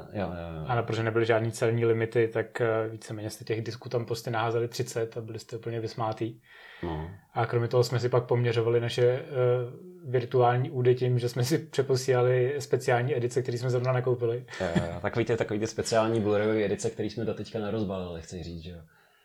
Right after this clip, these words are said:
Speaker 1: No, to, ale to asi bys měl uvést to, protože jelikož jsme, jelikož jsme na Filmtoru, tak asi bys měl trošičku přiznat barvu, že ty jsi byl původně, eh, velký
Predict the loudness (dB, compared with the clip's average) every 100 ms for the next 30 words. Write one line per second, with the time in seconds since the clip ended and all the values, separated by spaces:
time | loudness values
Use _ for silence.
0 | _ -14 -6 0 6 6 6 4 4 2
1 | 4 6 10 8 8 0 0 0 4 4
2 | 4 4 2 0 0 0 2 0 0 -2
3 | -2 0 0 0 2 4 4 4 0 -2
4 | 0 2 2 0 2 2 0 -2 -4 -4
5 | -2 0 2 2 2 2 2 2 0 -4
6 | -4 0 2 0 0 0 0 0 -2 -6
7 | -10 -12 -8 -2 -2 2 0 0